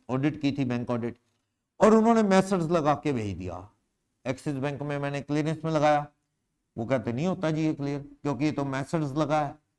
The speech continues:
ये आप तो, आपका सेविंग अकाउंट है सुमित गोयल के नाम से, मैसेज में तो फर्म नाम है, वो तो बिल्कुल ही नहीं मैच करता, ये चेक नहीं क्लियर होता सर। ये चेक तो वापस जाएगा बेंगलोर, वहां से ठीक होके आएगा, तब आपको पेमेंट आएगी, नहीं तो नहीं आती पेमेंट।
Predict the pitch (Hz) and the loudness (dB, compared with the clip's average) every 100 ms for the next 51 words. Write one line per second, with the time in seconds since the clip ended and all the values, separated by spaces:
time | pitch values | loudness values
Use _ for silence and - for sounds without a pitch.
0 | _ - 135 131 143 143 156 143 120 - | _ -2 2 6 4 4 0 0 0 2
1 | 139 127 - 147 170 180 170 156 147 - | 2 4 2 0 2 2 0 0 -2 -4
2 | 151 175 180 180 175 170 160 160 160 143 | -4 -2 2 2 2 0 0 -2 -4 -2
3 | 139 135 160 - 160 165 156 135 - _ | -4 -2 -6 -4 -2 0 0 0 -6 _
4 | _ - 156 180 170 165 156 139 135 135 | _ 4 6 6 6 6 4 2 2 0
5 | 165 208 208 196 190 180 175 - 165 160 | 2 2 2 4 4 2 0 -2 -2 -2
6 | 151 - _ _ _ _ - 170 208 185 | -8 -12 _ _ _ _ 4 6 8 4
7 | - 143 180 190 156 113 120 165 196 - | -2 -4 0 0 0 -2 -4 -4 -4 -8
8 | _ _ 120 165 170 160 - 185 143 143 | _ _ -2 0 0 -6 -2 0 2 2
9 | 175 127 151 196 220 190 196 208 240 233 | 0 2 2 4 4 6 8 8 6 2
10 | - _ _ 127 135 147 185 165 185 208 | -10 _ _ -2 0 2 0 2 0 2
11 | 143 104 139 175 202 220 220 - - _ | 0 2 4 4 6 4 2 -4 -20 _
12 | 180 180 175 - 175 170 156 156 165 185 | 4 6 6 4 0 2 2 4 4 4
13 | 196 165 160 156 131 139 113 - 95 92 | 2 2 2 2 0 -2 -4 -6 -12 -12
14 | 92 | -14